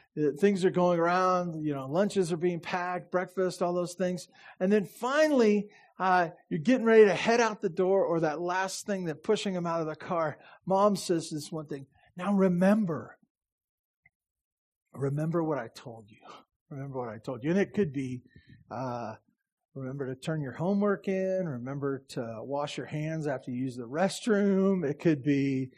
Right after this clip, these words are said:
uh, be nice to the kids on the playground. It could be anything. But they're trying to, uh,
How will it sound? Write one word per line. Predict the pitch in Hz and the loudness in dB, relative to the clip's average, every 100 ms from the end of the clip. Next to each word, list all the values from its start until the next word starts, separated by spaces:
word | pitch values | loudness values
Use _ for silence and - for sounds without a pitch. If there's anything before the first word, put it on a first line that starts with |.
| - - - | -20 -20 -8
uh, | 135 143 131 131 127 | -2 0 0 -2 -4
be | 123 151 | 0 0
nice | 151 160 - | 2 -2 -2
to | 160 | -4
the | 139 | -2
kids | - 175 156 | 2 2 4
on | 156 | -2
the | 131 | -2
playground. | - 220 208 196 196 196 196 190 | 4 8 8 8 6 6 4 2
It | - | 0
could | 247 | 2
be | 277 | 6
anything. | 294 339 - 165 107 - _ _ _ _ _ _ _ _ _ - | 6 4 2 0 -2 -12 _ _ _ _ _ _ _ _ _ -10
But | 156 | -4
they're | 185 170 | -4 -4
trying | - 220 220 247 254 254 | -6 -6 -2 -2 -2 -6
to, | - 233 196 180 170 165 - | -6 -2 0 0 -2 -4 -10
uh, | 143 131 | -14 -12